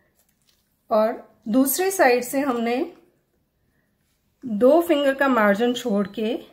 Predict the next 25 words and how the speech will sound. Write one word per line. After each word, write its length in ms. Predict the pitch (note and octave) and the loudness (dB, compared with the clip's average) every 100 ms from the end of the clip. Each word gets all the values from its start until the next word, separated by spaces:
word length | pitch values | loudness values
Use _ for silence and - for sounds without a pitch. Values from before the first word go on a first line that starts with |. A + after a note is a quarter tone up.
| _ | _
गैप 280 | G#3+ G#3+ G#3+ | -2 0 -2
छोड़कर 640 | - A#3 G#3 G3+ C4 D#4+ - _ _ _ _ - | -6 -6 -4 -2 -4 -4 -8 _ _ _ _ -4
यहाँ 300 | B3+ B3+ A#3 | -2 0 -2
से 180 | - A#3 | -2 -4
हमने 540 | A3 G3+ C4+ - - | 0 0 -2 -6 -12
सिलाई 380 | - B3 G3+ F3+ | -8 -2 0 2
लगानी 360 | F#3 F#3 F3+ G3 | 0 0 0 -2
शुरू 240 | G3 F3+ | -4 -6
करनी 360 | F3 D#3 D3 D3 | -6 -6 -6 -6
है 160 | D3 F3 _ _ _ _ _ _ _ | -10 -16 _ _ _ _ _ _ _
इस 180 | F#3+ - | -10 -8
तरह 180 | F3+ F3 | -8 -10
से। 220 | - G3 - _ _ _ _ _ _ _ _ _ _ _ _ _ _ _ _ _ _ - | -10 -16 -20 _ _ _ _ _ _ _ _ _ _ _ _ _ _ _ _ _ _ -4
तो 120 | D#4+ | -2
ये 400 | D4 B3 C4+ E4 F4 - _ _ - | -2 -4 -4 -4 -4 -8 _ _ 0
अब 120 | C4+ | 2
मैंने 280 | C4+ C4+ C4+ | 2 2 -2
ये 180 | C#4+ C#4 | -4 -6
सिलाई 400 | C4 A3+ G#3 A3+ | -6 -4 -2 0
यहाँ 280 | C4+ A#3+ G3+ | -2 -4 -4
पर 100 | A3+ | -4
लगा 280 | G#3+ G3+ F#3+ | -2 -2 -4
कर 200 | G3 A3 | -4 -4
रखी 300 | G3+ G3+ A3+ | -4 -6 -6
है। 380 | A3+ A#3 F4+ | -4 -4 -6